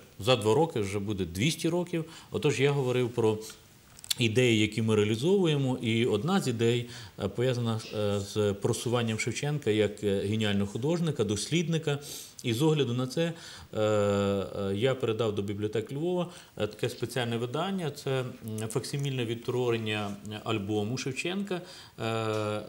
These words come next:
змальованому в тисяча вісімсот сорок п'ятому році. Шевченко працював в складі,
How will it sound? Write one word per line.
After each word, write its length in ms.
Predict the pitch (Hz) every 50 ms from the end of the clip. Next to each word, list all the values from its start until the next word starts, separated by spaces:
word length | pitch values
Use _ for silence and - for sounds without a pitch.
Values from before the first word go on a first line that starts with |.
| 107 101 95
змальованому 1120 | 87 85 120 127 120 113 123 143 170 170 160 160 156 151 151 147 147 143 143 139 139 139 135 127 117 -
в 160 | 131 117 110
тисяча 480 | 110 - - 180 170 - 147 - - 120
вісімсот 360 | 104 110 110 104 135 131 -
сорок 220 | - 120 104 101
п'ятому 380 | - 120 123 - 127 123 120 110
році. 300 | 92 85 85 - - 101 - - - - -
Шевченко 420 | - - 110 - 185 180 - - 123
працював 640 | 135 120 - - 131 127 143 143 139 131 127 - - - - - -
в 100 | 95 -
складі, 580 | - - - 139 127 123 120 117 117 117 110